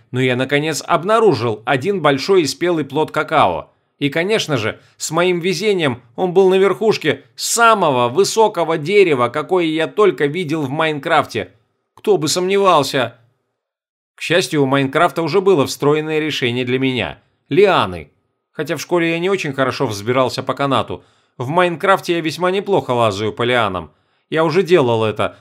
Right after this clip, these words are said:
добывая какао-бобы в прошлом, и был уверен, что смогу повторить. Ну и что с того, что дерево было выше? Намного выше. Ради печенек я готов на все. Я достал каменный топор и пополз вверх,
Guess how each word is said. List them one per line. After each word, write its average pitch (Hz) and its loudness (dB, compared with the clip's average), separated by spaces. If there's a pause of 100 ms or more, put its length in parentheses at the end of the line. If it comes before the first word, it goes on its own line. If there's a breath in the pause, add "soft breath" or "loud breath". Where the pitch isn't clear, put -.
добывая 127 2
какао-бобы 127 2
в 139 -12
прошлом, 104 -2 (260)
и 127 -2
был 156 0
уверен, 160 0 (140 soft breath)
что - -8
смогу 156 -4
повторить. 139 -2 (480)
Ну 220 2
и - 4
что 185 2
с - -4
того, 151 0
что 143 -4
дерево 139 2
было 147 2
выше? 107 -6 (460)
Намного 139 4
выше. 101 -8 (540)
Ради 160 0
печенек 160 -2
я 131 -2
готов 135 -2
на 123 -4
все. 87 -10 (920)
Я 151 0
достал 147 2
каменный 131 0
топор 143 -2 (140 soft breath)
и 202 -2
пополз 147 -2
вверх, 107 -4